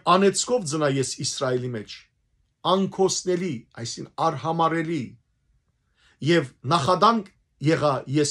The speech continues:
մեր Դեր Աստուծո դաջարին մեջ։ Վայ ինձի, որու նմանեցա ես, ոչ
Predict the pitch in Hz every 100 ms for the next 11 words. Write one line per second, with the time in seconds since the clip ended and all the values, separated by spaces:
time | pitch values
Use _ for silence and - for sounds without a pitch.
0 | - 143 139 139 143 127 - 131 151 117
1 | 117 117 117 117 110 110 - - _ _
2 | _ _ _ _ _ _ _ _ _ _
3 | _ 117 208 208 156 123 107 107 107 _
4 | _ _ _ _ _ _ _ 185 220 262
5 | 202 135 123 117 - 104 107 - - _
6 | _ _ _ _ _ - 202